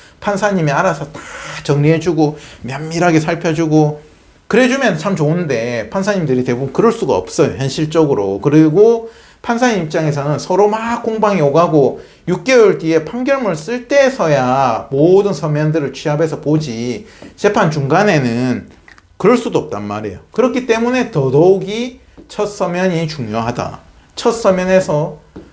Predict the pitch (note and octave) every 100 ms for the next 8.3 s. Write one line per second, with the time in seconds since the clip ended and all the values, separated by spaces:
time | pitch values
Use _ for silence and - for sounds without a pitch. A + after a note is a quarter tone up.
0 | - - - G#3+ G3 D3+ - D#3+ G3 C#3+
1 | B2 A2 G#2 G#2+ B2+ G2+ - - _ _
2 | _ _ _ _ _ _ _ F3+ D#3+ D#3
3 | G3 F3 C3+ - - - - A#3 A3+ D3+
4 | C#3+ C#3+ C3 A2 A#2+ B2+ G#2+ F2 E2+ -
5 | - D3+ E3+ D#3 D3+ C#3+ F3 E3+ C#3 B2
6 | B2+ C3+ A2+ A2+ A2+ - - - - E3+
7 | F3+ E3 D3+ B2 - E3 D3 C3+ C3+ B2+
8 | B2+ B2+ B2+